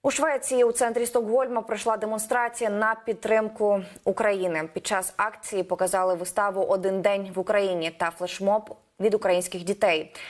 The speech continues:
Усі протестувальники тримали українську символіку, вигукували мирні гасла і засуджували російську агресію проти нашої країни.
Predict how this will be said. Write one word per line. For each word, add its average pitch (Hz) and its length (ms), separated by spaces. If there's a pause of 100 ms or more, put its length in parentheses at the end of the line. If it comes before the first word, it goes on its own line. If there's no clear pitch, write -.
(220)
Усі 240 240
протестувальники 208 880
тримали 202 520 (220)
українську 214 800
символіку, 208 720
вигукували 190 680 (400)
мирні 208 480
гасла 226 400
і 190 80
засуджували 185 720
російську 208 540
агресію 196 600
проти 170 640
нашої 170 460
країни. 165 420